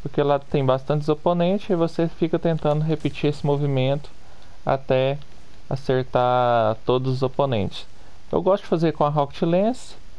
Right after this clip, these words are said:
mas como eu falei com vocês no começo do vídeo, dá pra você também fazer com a lança. Também ela faz um movimento parecido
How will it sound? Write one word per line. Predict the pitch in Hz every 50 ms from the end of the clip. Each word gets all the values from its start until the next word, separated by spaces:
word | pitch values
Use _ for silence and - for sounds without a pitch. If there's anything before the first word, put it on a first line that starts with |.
| - - - - -
mas | - 135 135 135 135
como | 135 - 147 147
eu | 147
falei | - 147 139 139
com | 139 151
vocês | 139 139 135 135 - 139 131
no | 135
começo | - 143 135 135 135
do | 143 151
vídeo, | 147 147 151 160 156 160
dá |
pra | 147 147 139
você | 131 135 139 - 139
também | - 143 135 135 131 127
fazer | 131 - 131 123 127 123 123 -
com | - - 131 131
a | 143
lança. | 156 160 160 160 185 240 - - - - - - - - - - - - - - - -
Também | - 135 135 135
ela | 131 135
faz | 135 - 143 127 127 131
um | 135
movimento | 131 127 127 131 131 127 127 -
parecido | - 151 151 170 170 - - - 190 214 226 214 -